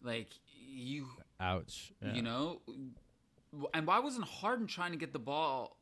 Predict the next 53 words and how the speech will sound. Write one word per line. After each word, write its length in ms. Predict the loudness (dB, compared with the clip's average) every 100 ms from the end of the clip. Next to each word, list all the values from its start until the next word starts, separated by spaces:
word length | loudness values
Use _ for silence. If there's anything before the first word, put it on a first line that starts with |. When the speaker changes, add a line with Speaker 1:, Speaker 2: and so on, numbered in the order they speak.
| -4
Speaker 1:
Like, 260 | -2 -2
"Hey, 440 | -6 -10 -6 -2 -2
give 240 | -2 -2
me 100 | -2
the 120 | -4 -8 -6
fucking 540 | -6 -4 -6 -4 -6 -6
ball." 500 | -2 0 0 -2 -4 -16 -20 -20 -20 2
Speaker 2:
Well, 380 | 8 10 8 6 -2 0
they 80 | 0
probably 320 | 4 4 4 0 _
they 100 | -2
probably 260 | -2 0 -2
called 360 | 0 2 4 2
it 140 | -2
for 340 | -2 0 0 2
Speaker 1:
They 140 | 4
didn't, 240 | 4 2 2
though. 180 | 4 6
It 40 |
was 100 | 4
a 60 | 2
rebound, 220 | 4 4
Speaker 2:
Westbrook, 200 | 6 6 6
Speaker 1:
remember? 280 | 4 2 0
It 40 |
was, 100 | 4
like, 120 | 4
a 60 | 6
Speaker 2:
but 100 | 4
Speaker 1:
rebound 360 | 2 0 -2 -4
play 360 | -2 0 -2 -2
coming 320 | -4 -4 -4
up. 160 | -4 -2
It's 80 | 2
Speaker 2:
Was 80 | 4
Speaker 1:
like, 100 | 4
Speaker 2:
it? 240 | 4 2 2
Okay, 360 | 0 2 4 4
yeah, 180 | 4 4
yeah, 120 | 2 2
yeah. 60 | 0 -6
That's 160 | -6
right. 100 | -2
Speaker 1:
I 120 | 0 0
was 160 | 0
Speaker 2:
That's 100 | 0 2
Speaker 1:
like, 100 | 0
Speaker 2:
right. 160 | -2 -6 -14 -2
Um, 440 | 2 4 4 0 -4 -8
you 100 | -4
know. 140 | -2
Speaker 1:
you 80 | 0
know, 200 | 0 -2